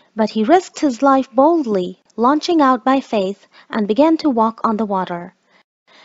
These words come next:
Miracles follow a renewed mind, and as Peter renewed his mind, he began to walk on water. He walked high on the crest of the waves. He was actually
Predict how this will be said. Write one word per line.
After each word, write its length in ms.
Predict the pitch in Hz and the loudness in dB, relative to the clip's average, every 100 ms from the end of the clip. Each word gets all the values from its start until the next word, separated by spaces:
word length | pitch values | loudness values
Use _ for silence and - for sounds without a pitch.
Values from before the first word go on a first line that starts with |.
| - | -2
Miracles 540 | 269 381 381 381 370 | 2 4 4 2 0
follow 480 | - 320 277 202 190 | 2 2 2 0 -2
a 120 | 208 190 | -4 -4
renewed 560 | 202 220 277 294 262 | -2 0 0 0 -2
mind, 440 | 220 196 180 170 - _ _ _ - | -2 -2 -6 -10 -14 _ _ _ -10
and 220 | 202 180 | -10 -6
as 300 | 254 294 311 | -2 -2 -2
Peter 440 | - 330 302 190 175 185 | -2 -2 0 -4 -4 -4
renewed 280 | 214 262 311 | -2 2 2
his 200 | 285 254 | 0 0
mind, 440 | 320 311 214 208 - | 0 0 -2 -6 -10
he 160 | - 214 | -6 -4
began 380 | 202 294 330 | 0 2 2
to 100 | 311 | 0
walk 320 | 269 214 214 240 | 0 0 0 -4
on 140 | 226 | -2
water. 440 | 208 190 175 175 _ _ _ _ _ | 0 -2 -6 -16 _ _ _ _ _
He 160 | - 226 | -4 -2
walked 300 | 208 185 - | -2 -4 -6
high 480 | - 330 320 202 - | 0 2 2 0 -4
on 140 | 220 196 | -4 -4
the 140 | - | -4
crest 320 | 294 311 - - | -2 -2 -2 -6
of 140 | 240 | 0
the 100 | 254 | 2
waves. 480 | 240 247 185 180 - _ _ _ | 2 2 0 -6 -12 _ _ _
He 160 | 220 190 | -6 -6
was 180 | 185 - | -6 -2
actually 640 | 311 311 - 190 180 185 | -2 -2 -6 -6 -6 -8